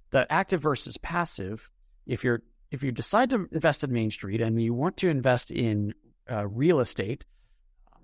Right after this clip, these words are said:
you can invest by owning the property, or you could be a more passive investor and either invest in somebody else's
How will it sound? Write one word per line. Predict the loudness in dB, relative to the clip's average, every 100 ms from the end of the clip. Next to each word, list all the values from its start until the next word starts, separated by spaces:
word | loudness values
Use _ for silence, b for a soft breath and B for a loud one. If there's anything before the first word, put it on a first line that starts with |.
| -4
you | 0
can | 2
invest | 4 2 0 0
by | 0 2
owning | 2 2 0
the | 0
property, | 0 0 0
or | 2
you | 2 2
could | -2
be | -2
a | -2
more | 0 2
passive | 0 -2 -4 0 0
investor | 2 2 0 0
and | 0 0
either | 0 0
invest | 2 0 0
in | -2
somebody | -2 0 0 0 -2
else's | 0 -2 0 0 0 -2